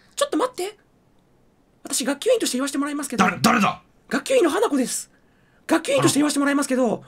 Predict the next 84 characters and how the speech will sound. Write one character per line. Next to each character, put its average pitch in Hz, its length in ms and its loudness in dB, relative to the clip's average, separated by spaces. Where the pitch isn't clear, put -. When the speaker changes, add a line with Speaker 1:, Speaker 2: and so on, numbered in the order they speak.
Speaker 1:
俺 392 180 4
っ - 20 2
て - 120 -2
い 381 160 6
う 359 40 4
乱 359 120 2
暴 339 100 0
な 392 100 2
こ 339 80 -2
と 359 100 0
遣 311 160 2
い - 20 4
ど 339 100 6
う 349 40 2
か 294 80 2
な 208 80 0
と 185 100 -10
思 196 160 -2
う。 - 40 -12
も 294 80 0
っ - 20 -16
と、 233 240 -2
ち - 60 -8
ゃ 277 60 -2
ん - 20 -4
と 285 100 -2
自 269 160 -4
分 311 80 4
の 330 80 2
こ 330 100 0
と 285 80 0
は、 262 120 2
わ-、 180 180 0
僕、 247 300 4
私 269 320 -2
っ - 20 -14
て 311 80 -2
言 - 40 -2
っ - 20 -12
た 269 100 -4
方 269 140 -2
が 185 220 -4
い 440 120 0
い - 20 -4
と 339 80 8
思 262 100 6
い 254 60 2
ま 269 80 2
し - 60 -4
た。 - 220 -4
Speaker 2:
ち、 254 280 2
め 190 100 6
ん 196 80 6
ど 190 80 4
く - 80 0
せ 196 100 4
え 196 40 4
や 190 80 4
つ 147 100 4
だ 160 80 6
な。 131 280 0
あ、 - 160 -2
ち、 - 260 0
め 226 120 2
ん 392 40 0
ど 427 80 2
く 370 60 0
せ 440 120 2
え 403 40 4
や 403 100 0
つ - 80 0
だ 151 80 0
な。 156 260 0
<laughs> - 400 -20
俺 214 120 2
は、 277 240 2
俺 262 140 4
は 453 60 2
も 208 80 0
う - 40 -12
生 226 60 2
ま 285 140 4
れ 415 80 2
て 392 80 2